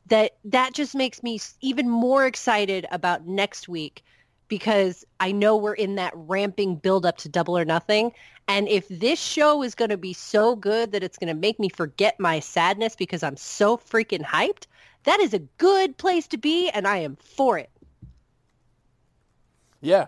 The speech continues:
Speaker 2: I, and that's what it is. I need escapism. I, I, you know, it, it, like, I've gone in and out of kind of funks because I don't have this thing to look forward to.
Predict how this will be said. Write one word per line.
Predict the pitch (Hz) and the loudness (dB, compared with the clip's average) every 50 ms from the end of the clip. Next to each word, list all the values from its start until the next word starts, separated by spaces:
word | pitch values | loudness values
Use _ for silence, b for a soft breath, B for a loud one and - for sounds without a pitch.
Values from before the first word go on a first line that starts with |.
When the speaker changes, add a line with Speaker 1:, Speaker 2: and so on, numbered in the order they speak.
| _ _ - | _ _ -4
Speaker 2:
I, | 120 139 143 | 0 0 0
and | 135 127 127 127 123 - 120 | 0 -2 -6 -8 -12 -14 -12
that's | 117 123 139 147 - - | -8 -6 -6 -6 -6 -10
what | 156 151 147 143 | -12 -10 -8 -8
it | 143 147 143 | -8 -8 -8
is. | 139 135 127 120 127 | -8 -8 -10 -10 -12
I | 110 127 139 151 | -10 -8 -8 -8
need | 151 147 147 135 | -10 -12 -16 -16
escapism. | 135 131 _ - 123 113 113 110 - 107 104 107 110 107 101 - _ _ _ _ _ _ _ _ _ _ | -16 -16 _ -16 -14 -14 -14 -14 -16 -18 -18 -18 -20 -20 -20 -20 _ _ _ _ _ _ _ _ _ _
I, | - 107 110 104 104 - - | -10 -8 -8 -8 -8 -12 -12
I, | - 113 | -12 -14
you | 117 120 123 | -12 -12 -12
know, | 120 117 110 104 104 - | -12 -12 -12 -12 -14 -16
it, | 104 120 135 143 - - | -14 -12 -12 -12 -14 -16
it, | 110 107 _ 92 | -20 -20 _ -16
like, | 117 123 123 113 104 _ _ _ _ _ _ _ _ _ _ _ _ _ _ _ _ _ - _ - | -10 -8 -8 -8 -8 _ _ _ _ _ _ _ _ _ _ _ _ _ _ _ _ _ -20 _ -10
I've | - 143 139 135 131 120 | -4 -2 -2 -2 -2 -4
gone | 110 123 120 117 113 104 _ | -8 -8 -8 -8 -10 -12 _
in | - 117 127 135 131 | -18 -16 -14 -14 -12
and | 127 123 113 _ - | -12 -14 -16 _ -12
out | 107 113 110 113 110 107 _ _ _ - | -10 -6 -6 -6 -6 -8 _ _ _ -20
of | 107 104 104 104 _ | -20 -20 -20 -20 _
kind | - 120 117 113 107 104 | -16 -14 -14 -12 -14 -14
of | 98 | -18
funks | - - - - 147 156 151 107 _ _ _ - - - | -20 -20 -14 -10 -10 -10 -10 -12 _ _ _ -20 -20 -20
because | 104 107 98 - 123 107 104 101 101 _ _ _ _ _ _ _ _ _ _ _ _ | -20 -20 -18 -14 -12 -12 -12 -14 -18 _ _ _ _ _ _ _ _ _ _ _ _
I | 120 123 101 _ - | -14 -14 -14 _ -12
don't | 120 117 127 131 113 120 | -10 -10 -10 -10 -12 -12
have | 127 123 123 113 107 | -10 -8 -8 -10 -10
this | 120 113 - | -14 -18 -16
thing | - - 120 120 117 113 | -14 -14 -12 -12 -12 -12
to | 110 | -12
look | 110 110 113 _ | -12 -12 -14 _
forward | - 120 131 143 120 98 - | -12 -10 -10 -8 -10 -10 -12
to. | - 82 | -18 -20